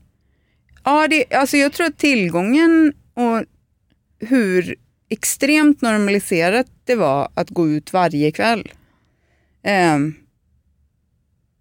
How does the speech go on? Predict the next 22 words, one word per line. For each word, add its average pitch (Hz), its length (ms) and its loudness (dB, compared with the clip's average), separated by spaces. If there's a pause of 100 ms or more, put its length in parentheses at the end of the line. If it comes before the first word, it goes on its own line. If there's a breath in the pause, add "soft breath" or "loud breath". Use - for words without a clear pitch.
(320)
alltså, 156 520 0 (360)
att 190 120 -6
ta 170 220 0
nå-, 180 340 -2 (100)
något 175 340 -4
glas 170 360 -4
vin 202 360 -4 (400)
som 190 200 -6
sen 160 240 0
blev 151 140 -2
mycket 160 260 -4
mer. 202 360 -4 (520 loud breath)
Och 226 120 -2
sen 254 200 0
så 254 60 0
hade 269 280 0
jag, 226 320 -2
du 233 80 -2
vet, 214 220 0
jag 202 160 0
var 247 140 0
så, 190 420 -2